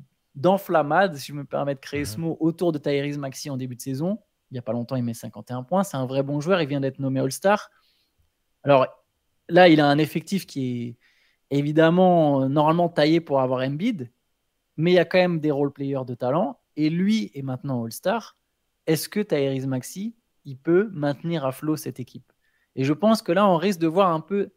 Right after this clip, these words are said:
Speaker 1: peut-être, à la fois les forces, mais aussi quelques limites de Tyrese Maxey sur, sur la période à venir sans Embiid.
Speaker 2: Moi, je pense qu'il est pas prêt. Après, euh, déjà, c'est le, le, il, enfin, il va, va pas faire deux, euh, deux triples sauts, euh, sur une saison. C'est déjà une progression énorme de,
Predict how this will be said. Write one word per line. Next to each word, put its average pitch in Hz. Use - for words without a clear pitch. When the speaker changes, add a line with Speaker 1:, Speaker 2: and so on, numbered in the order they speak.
Speaker 1:
peut-être, 190
à 175
la 190
fois 190
les 165
forces, -
mais 170
aussi 165
quelques 170
limites 165
de 139
Tyrese 131
Maxey 135
sur, 120
sur 127
la 123
période 127
à 123
venir 123
sans 120
Embiid. 110
Speaker 2:
Moi, 143
je -
pense 135
qu'il 117
est 104
pas 113
prêt. 143
Après, 113
euh, 90
déjà, 123
c'est 113
le, 113
le, 117
il, 117
enfin, 120
il 113
va, 120
va 120
pas 151
faire 151
deux, 139
euh, -
deux 156
triples 156
sauts, 156
euh, 123
sur 127
une 120
saison. 139
C'est 120
déjà 117
une 113
progression 123
énorme 123
de, 95